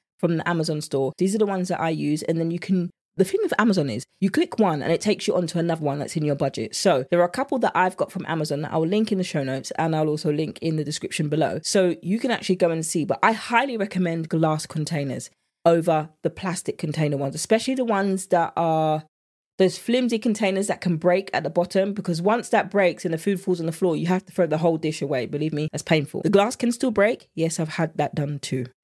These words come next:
But if you're somebody who wants it for freshness, I highly recommend that, and to also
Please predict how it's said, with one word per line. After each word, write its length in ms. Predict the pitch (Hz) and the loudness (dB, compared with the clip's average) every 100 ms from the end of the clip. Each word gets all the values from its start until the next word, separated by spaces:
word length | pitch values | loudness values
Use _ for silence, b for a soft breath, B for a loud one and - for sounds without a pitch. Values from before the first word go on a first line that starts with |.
| _ _ _ - | _ _ _ -6
But 380 | 180 202 196 170 | 2 4 4 2
if 140 | 156 - | -2 0
you're 100 | 180 | 0
somebody 380 | 170 240 285 269 | 0 0 0 0
who 120 | 233 | 0
wants 260 | 208 170 - | -2 -4 -6
it 80 | |
for 120 | - 165 | -4 -4
freshness, 640 | - - 285 - 143 135 - | -2 -2 -2 -2 -4 -6 -2
I 120 | 170 170 | 0 0
highly 300 | - 202 214 | 0 -2 -2
recommend 580 | 196 - 175 160 156 | -4 -4 -2 0 0
that, 200 | 151 156 - | 0 0 0
and 160 | 185 | -2
to 100 | - | -2
also 380 | - 214 - 180 | -2 0 0 -2